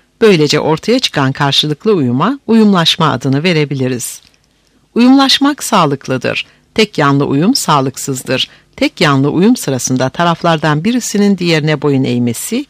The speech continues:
köle, bağımlı olması söz konusudur. Biyolojide ve günlük yaşamda uyum sağlamak denildiğinde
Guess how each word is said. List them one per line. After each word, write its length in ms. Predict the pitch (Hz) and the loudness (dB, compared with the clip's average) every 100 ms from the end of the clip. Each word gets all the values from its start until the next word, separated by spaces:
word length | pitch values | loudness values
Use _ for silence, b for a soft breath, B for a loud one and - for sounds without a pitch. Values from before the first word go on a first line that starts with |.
| - | -4
köle, 380 | 143 120 180 - b b 226 | -2 0 -2 -6 b b 2
bağımlı 340 | 233 240 240 | 4 6 6
olması 440 | 220 208 202 - | 4 2 0 -4
söz 280 | - 165 139 | -2 -2 -2
konusudur. 760 | - 123 117 - 123 120 - - _ _ _ _ _ _ _ _ _ _ _ _ - | -4 -6 -4 -6 -6 -6 -8 -16 _ _ _ _ _ _ _ _ _ _ _ _ 0
Biyolojide 600 | 277 294 285 285 302 226 | 2 4 2 0 0 2
ve 120 | 160 | 2
günlük 400 | 143 160 156 - | 2 0 0 0
yaşamda 540 | 135 - 127 131 208 | -2 0 0 0 0
uyum 280 | - 220 233 | 2 2 2
sağlamak 580 | - 208 196 196 202 - | 2 2 2 2 0 -2
denildiğinde 720 | 131 123 - 127 123 190 240 | -2 -2 -4 -4 -4 -2 -6